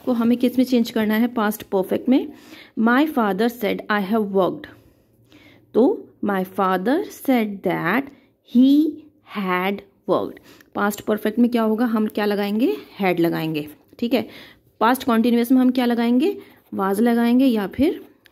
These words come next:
were लगाएंगे। जब बहुत सारे लोग होंगे तब were लगाएंगे, सिंग-, एक की बात की जाएगी तो was लगाएंगे।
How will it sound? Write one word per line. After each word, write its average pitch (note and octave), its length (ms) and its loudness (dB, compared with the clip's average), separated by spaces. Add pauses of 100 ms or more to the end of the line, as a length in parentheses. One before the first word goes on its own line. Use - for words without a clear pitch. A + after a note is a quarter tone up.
were F#3 180 0
लगाएंगे। E3+ 540 -4
जब G3 180 0
बहुत G3 220 -2
सारे B3 140 2
लोग B3 180 4
होंगे B3 220 2
तब A#3 200 -4
were G3 140 0
लगाएंगे, A3 460 0
सिंग-, A#3 520 -4
एक A#3+ 200 0
की C#4 60 2
बात A#3+ 200 0
की A#3 160 -2
जाएगी A3+ 240 0
तो A3+ 100 -2
was F3+ 300 -2
लगाएंगे। E3+ 480 -4